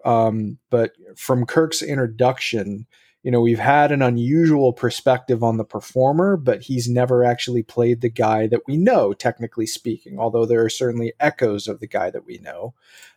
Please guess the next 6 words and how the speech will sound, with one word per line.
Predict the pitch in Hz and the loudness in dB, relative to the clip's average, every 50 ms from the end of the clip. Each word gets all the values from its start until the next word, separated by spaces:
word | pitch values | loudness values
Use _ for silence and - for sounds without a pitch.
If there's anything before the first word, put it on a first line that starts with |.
| _ | _
Uh, | - 131 131 127 123 | 0 2 4 4 2
so | 120 - - 143 139 139 139 - | 2 0 0 0 2 2 0 -2
how | - - - 156 165 180 196 202 202 202 196 196 190 185 - _ - 143 | -4 -2 0 0 2 2 4 4 4 4 2 2 0 -4 -10 _ -10 -4
does, | 131 151 151 151 151 156 156 151 143 135 - - - - - - _ - | -2 0 2 4 4 4 2 2 0 -2 -6 -6 -8 -8 -10 -10 _ -6
uh, | 143 139 139 139 135 135 127 127 127 _ | -4 -2 0 0 2 2 0 -2 -4 _
Kirk | - - - 147 147 147 - - | -10 -4 -2 -2 -2 -2 -6 -12